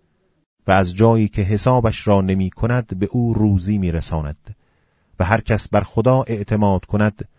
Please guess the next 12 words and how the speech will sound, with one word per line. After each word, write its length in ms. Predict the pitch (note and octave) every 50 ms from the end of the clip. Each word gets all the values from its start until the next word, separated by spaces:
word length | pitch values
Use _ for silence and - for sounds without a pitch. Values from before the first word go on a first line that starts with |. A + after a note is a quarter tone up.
| _ _ _ _ _ _ _
او 260 | C#3 D3 D#3+ D#3 D3
برای 500 | C3 A#2+ A2 G#2+ G#2+ G2+ F#2 E2+ E2 F2
وی 360 | D#2+ D#2 F2+ E2+ D#2 C#2+ C#2+ -
بس 220 | D#2+ E2 - - -
است. 440 | - - _ _ - - - - _ - - - _ _ _ _ _ _ _ _ _ _ _ _ _ _ _ -
خدا 400 | - - G2+ F2+ G#2+ G#2 G#2+ G2+
فرمانش 640 | - - G#2 G2+ G#2 A#2+ B2 A#2 A#2 G#2 - -
را 140 | A2 G#2+ G2
به 140 | F2 E2 D2
انجام 520 | G2+ G2 F#2+ F2 G2 G2 F#2+ F#2+ F2+ F2
رساننده 680 | E2+ F2+ F#2 - - G2 F#2+ F#2 F2+ F2 E2+ E2 - -
است. 500 | G#2 D2+ C2+ - _ - - - -